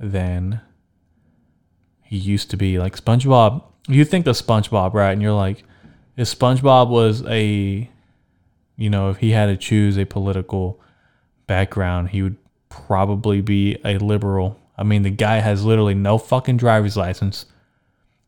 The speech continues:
He laughs like a fucking liberal. He works at a restaurant. <laughs> And his best friend's a fucking star. So,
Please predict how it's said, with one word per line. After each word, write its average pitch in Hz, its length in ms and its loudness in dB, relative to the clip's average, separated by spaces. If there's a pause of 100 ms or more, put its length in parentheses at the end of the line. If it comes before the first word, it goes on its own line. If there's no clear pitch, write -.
(200)
He 135 120 6
laughs 131 540 4
like 101 160 0
a 98 60 0
fucking 104 360 0
liberal. 90 520 -4 (500)
He - 160 -4
works 107 340 2
at 104 120 4
a 92 40 0
restaurant. 101 680 -2 (1900)
<laughs> - 40 0 (1400)
And 139 140 6
his 135 140 6
best 147 360 2
friend's 147 320 4
a 113 60 4
fucking 135 460 2
star. 123 580 2 (1400)
So, 123 560 0